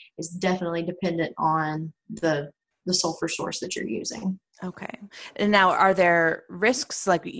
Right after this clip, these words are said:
Speaker 2: I know you just mentioned leaching, but are there risks to applying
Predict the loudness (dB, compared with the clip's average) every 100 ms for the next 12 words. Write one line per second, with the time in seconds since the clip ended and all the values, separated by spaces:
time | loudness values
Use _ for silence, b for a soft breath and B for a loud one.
0 | -2 -2 0 -2 -4 -2 -2 -2 -4 -4
1 | -4 -2 2 2 2 2 2 0 0 0
2 | 2 2 4 4 0 -2